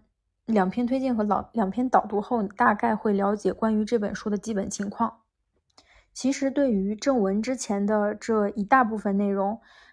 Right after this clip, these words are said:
呃，像序也好，导读也好，我之前的看法是，我不愿意在读完整本书之前去看，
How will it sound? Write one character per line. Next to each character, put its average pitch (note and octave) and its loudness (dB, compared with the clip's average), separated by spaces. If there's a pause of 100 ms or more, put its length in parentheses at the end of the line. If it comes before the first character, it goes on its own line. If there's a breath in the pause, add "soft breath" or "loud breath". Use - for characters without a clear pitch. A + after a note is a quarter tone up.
呃， G#3 0
像 A3 -4
序 C4+ -4
也 G3 2
好， G#3+ -4
导 G#3 -2
读 G#3+ 0
也 A#3 4
好， - -2 (360)
我 G3+ 2
之 C4+ -6
前 G#3 -4
的 G#3 -2
看 A#3+ -2
法 - 2
是， G3+ -2
我 G3+ 0
不 G#3 -4
愿 B3+ 2
意 G#3+ 0
在 G#3+ -2
读 G#3 -4
完 G#3 0
整 A3 0
本 G3 0
书 A3+ -6
之 B3 -6
前 F#3+ -6
去 A#3 -8
看， - -6